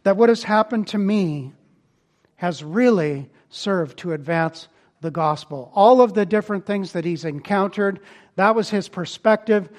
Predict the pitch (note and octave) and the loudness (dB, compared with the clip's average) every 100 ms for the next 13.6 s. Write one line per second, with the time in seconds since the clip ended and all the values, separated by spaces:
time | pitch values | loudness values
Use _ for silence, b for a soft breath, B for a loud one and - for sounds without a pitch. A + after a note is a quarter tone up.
0 | B B F3+ F3 - A3+ B3+ - A3 A3+ | B B 0 0 0 0 0 0 0 2
1 | A3 - B B B - F3+ D#3+ C3+ _ | 0 -4 B B B -2 2 2 -2 _
2 | E3+ D3+ - - B3 B3 A3 - A#3 A#3 | -2 -2 -4 0 0 0 -2 2 4 4
3 | F#3+ F#3 G3 G#3 G#3 A#3+ A3+ E3 - D#3+ | 2 0 2 2 2 2 2 2 -2 0
4 | G#3 B3+ C4 G#3 A3+ A3+ A3+ A3 G#3 - | 2 2 -2 -2 -2 0 2 2 0 2
5 | G#3+ G3+ G#3 F#3 B B B D#3+ G3+ G#3+ | 4 6 4 2 B B B 2 4 4
6 | - G#3+ E3 F#3+ F#3 F#3+ F#3 E3+ G3 F#3 | 0 -6 -4 -4 0 0 0 -2 -2 -2
7 | D#3+ D#3+ G3 F#3+ F#3 F#3+ G3 F#3 F3+ A3+ | -2 -2 -2 -2 -2 2 2 2 2 4
8 | G#3 F3 F3 E3 F3+ E3 D#3+ D#3+ D3+ - | 4 2 0 -2 -4 -4 -4 -4 -6 -6
9 | F#3 F#3+ F#3 - B B F#3 D#3 G3 G3 | 0 0 0 -4 B B -10 -4 0 0
10 | F#3+ F#3 D#3+ F#3+ E3+ - E3+ E3 C#3+ B | -2 -4 -4 0 0 -2 -4 -4 -4 B
11 | B E3 D3+ - E3+ E3+ D#3+ - F3 E3+ | B -8 -6 -2 -2 -2 -4 -4 0 0
12 | D3+ C3+ C3 F3+ F#3+ - F3+ D3 D3+ F3 | -2 -6 0 0 0 -6 -8 -8 -10 -8
13 | E3 F#3+ F3+ D#3+ - | -2 0 0 -2 -4